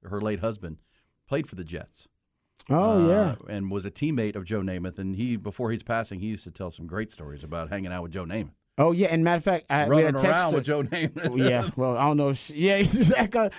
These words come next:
Speaker 2: Yeah,
Speaker 1: That was
Speaker 2: your
Speaker 1: before
Speaker 2: husband,
Speaker 1: they were married,
Speaker 2: yeah,
Speaker 1: by the way.
Speaker 2: I was
Speaker 1: Before they
Speaker 2: saying,
Speaker 1: were
Speaker 2: yeah,
Speaker 1: married.
Speaker 2: exactly. <laughs> Your hus-, your husband's running around with Joe Namath. Just, uh, you might not wanna be.
Speaker 1: And, of course, he was a
Speaker 2: Yeah.
Speaker 1: lifetime Longhorn, Jim Hudson,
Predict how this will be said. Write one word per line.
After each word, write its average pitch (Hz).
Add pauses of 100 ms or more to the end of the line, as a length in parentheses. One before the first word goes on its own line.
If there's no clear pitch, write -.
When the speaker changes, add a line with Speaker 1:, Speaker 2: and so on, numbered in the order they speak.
(180)
Speaker 2:
Yeah, 165
Speaker 1:
That 170
was 165
Speaker 2:
your 190
Speaker 1:
before 185
Speaker 2:
husband, 165
Speaker 1:
they 156
were 139
married, 143
Speaker 2:
yeah, 117
Speaker 1:
by 110
the 104
way. 98
Speaker 2:
I -
was 175
Speaker 1:
Before 185
they 220
Speaker 2:
saying, 208
Speaker 1:
were 208
Speaker 2:
yeah, 196
Speaker 1:
married. 180
Speaker 2:
exactly. 175
<laughs> -
Your 240
hus-, - (320)
your 180
husband's 196
running 185
around 190
with 170
Joe 180
Namath. 165
Just, 156
uh, 139 (460)
you 151
might 156
not 139
wanna 135
be. 131
Speaker 1:
And, 123
of 110
course, 113
he 135
was 120
a 123
Speaker 2:
Yeah. 110
Speaker 1:
lifetime 104
Longhorn, 107
Jim 123
Hudson, 87